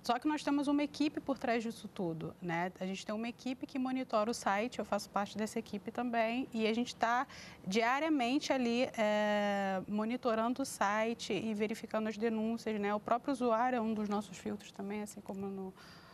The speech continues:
no Gospel Talk também. E o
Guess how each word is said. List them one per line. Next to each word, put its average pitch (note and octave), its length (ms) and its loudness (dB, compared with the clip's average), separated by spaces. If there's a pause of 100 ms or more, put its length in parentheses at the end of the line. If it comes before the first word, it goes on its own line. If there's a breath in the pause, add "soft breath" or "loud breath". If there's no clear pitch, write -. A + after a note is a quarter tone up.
(260 loud breath)
no F#3 160 -4
Gospel F#3+ 360 2
Talk F#3 320 0
também. G3 480 2 (460 loud breath)
E A#3 160 4
o A#3 100 2